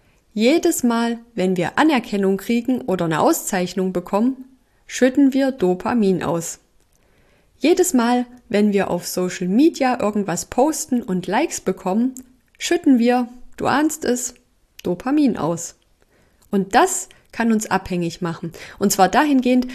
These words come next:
dass wir unzufrieden sind, wenn's mal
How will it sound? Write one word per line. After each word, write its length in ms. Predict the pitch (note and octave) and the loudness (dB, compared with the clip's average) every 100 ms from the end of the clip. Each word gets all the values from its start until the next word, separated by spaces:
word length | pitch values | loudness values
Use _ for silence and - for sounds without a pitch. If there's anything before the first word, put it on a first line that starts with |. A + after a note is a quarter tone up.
| - - | -8 -2
dass 200 | G3+ - | 0 2
wir 260 | F3+ - | -2 2
unzufrieden 720 | F4 G4+ - B3+ - A#3 G#3 | 4 4 2 -2 0 0 0
sind, 320 | F#3+ B3 C#4 C4+ - - | 2 4 4 2 -10 -2
wenn's 360 | G3+ A3 A3+ G3+ | 2 4 2 0
mal 240 | F#3+ | -2